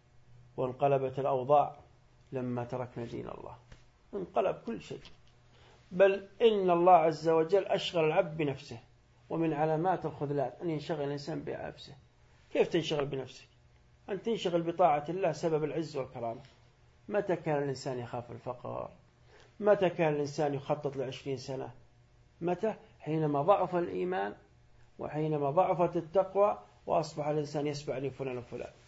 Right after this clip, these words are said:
فلما ضعف الإيمان شغل بنفسه وأصبح قلقا. ومنها أنها سبب للخروج من المأزق.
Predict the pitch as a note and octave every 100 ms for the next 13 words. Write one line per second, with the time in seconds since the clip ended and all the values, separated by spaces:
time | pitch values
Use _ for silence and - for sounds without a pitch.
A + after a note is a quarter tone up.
0 | - - - G#3 F#3 F3 F3+ D#3 D#3+ D#3+
1 | E3 E3+ G#3+ A3 - - - - F#3+ E3
2 | D#3 C#3 C#3 C3 - - A#2 _ _ _
3 | _ _ _ _ _ - - - - -
4 | - D3 - C#3+ C#3 C#3+ - - - D#3
5 | C3+ - - - - - - - - -
6 | - - - _ _ - - - - -
7 | - _ - D3 E3+ C3+ A#2+ - - _
8 | - - D3 D3+ C#3+ C3+ E3 D#3+ D3+ C#3+
9 | C#3+ C#3+ - D#3 E3 D3 D3 C#3 C#3 B2+
10 | A2+ G#2+ -